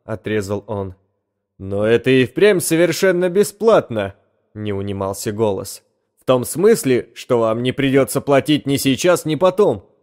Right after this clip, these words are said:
«Нет», сказал Эдельстайн, восхищаясь собственной твёрдостью. Ответа не последовало. «Эй!» робко окликнул Эдельстайн.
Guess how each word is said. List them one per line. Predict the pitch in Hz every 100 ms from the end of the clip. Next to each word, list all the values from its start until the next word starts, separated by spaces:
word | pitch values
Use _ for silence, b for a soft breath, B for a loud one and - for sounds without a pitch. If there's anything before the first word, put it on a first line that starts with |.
| _ _ _ _ _ _ _
«Нет», | 101 143 226 220 127 - _ _ _ _ _
сказал | - 110 101 101 -
Эдельстайн, | 120 104 104 101 - 156 156 127
восхищаясь | 120 - 110 104 139 139 127
собственной | - 120 - - 117 113 113
твёрдостью. | 104 117 120 101 92 98 - - - _ _ _ _ _ _ -
Ответа | 107 151 220 185
не | 165
последовало. | 160 151 - 120 104 92 90 90 95 _ _ _ _ _ _ _ _ _ _ _
«Эй!» | - 175 196 107 - _ _ _ _
робко | - 104 104 - 110
окликнул | 104 - 110 - 107 -
Эдельстайн. | 117 104 101 - - 101 95